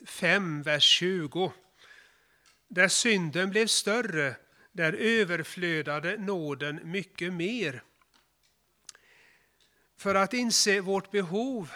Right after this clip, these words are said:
av den överflödande nåden och ha del i den till förlåtelse, liv och salighet, så måste vi känna vår överflödande synd.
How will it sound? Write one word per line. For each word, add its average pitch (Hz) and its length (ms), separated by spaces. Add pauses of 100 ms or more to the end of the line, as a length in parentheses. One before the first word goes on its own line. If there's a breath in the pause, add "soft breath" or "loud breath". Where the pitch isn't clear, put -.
av 190 280
den 185 180
överflödande 175 1120
nåden 180 600 (840 soft breath)
och 185 320
ha 185 140
del 220 360
i 202 200
den 160 340 (120)
till 156 420 (500)
förlåtelse, 185 1080
liv 175 480 (220)
och 160 140
salighet, 190 960 (760 soft breath)
så 202 360
måste 196 440
vi 185 240
känna 180 640
vår 170 360
överflödande 160 1300
synd. 190 580